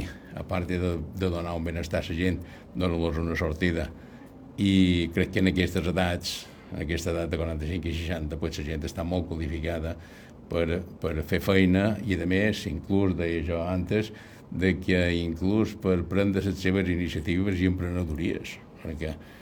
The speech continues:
la veritat és que, mm, se té una experiència que no se té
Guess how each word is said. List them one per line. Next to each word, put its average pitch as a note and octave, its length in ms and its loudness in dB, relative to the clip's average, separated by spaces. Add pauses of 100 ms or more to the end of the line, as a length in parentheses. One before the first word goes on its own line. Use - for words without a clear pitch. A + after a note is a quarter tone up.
(220)
la D#2 80 -6
veritat D#2 420 -2
és F2+ 160 0
que, E2 140 -2 (480)
mm, D#2+ 640 -2 (440)
se - 220 0 (320)
té A2 200 12
una A2 200 10
experiència G#2 800 6
que E2+ 120 2
no F2+ 140 2
se F#2+ 140 -2
té F#2 220 2